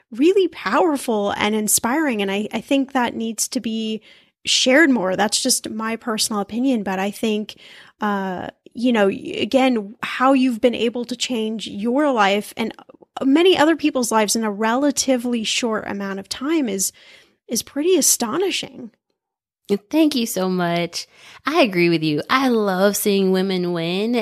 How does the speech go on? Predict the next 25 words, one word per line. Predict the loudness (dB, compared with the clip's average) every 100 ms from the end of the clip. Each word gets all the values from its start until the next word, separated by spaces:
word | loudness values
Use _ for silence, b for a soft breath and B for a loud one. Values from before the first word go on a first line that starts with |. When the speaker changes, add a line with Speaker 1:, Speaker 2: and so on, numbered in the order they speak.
| -2
Speaker 2:
and | -2 0 2 0 -2 -6
we're | 0 2
just | 2 0 0
not | 0 0 0
in | 0 0
this | -2 -4
space | -4 -4 -4 -4
very | -2 -2 -2
much. | -2 -2 -4 -2
So | 2
oftentimes | 2 2 -2 -4 -2 -2 -2 -6 -10 b b b
women | 2 4 2
feel | 0 0 2
like | 0 -2
they | -4
can't | -4 -2 0
invest | -2 -2 -4 -4
'cause | -4 -2
they | -2
always | -2 -2 -4
hear | -4 -4
the | -2
men | 2 4 4
do | 4 2 2
it. | 0 -2 -6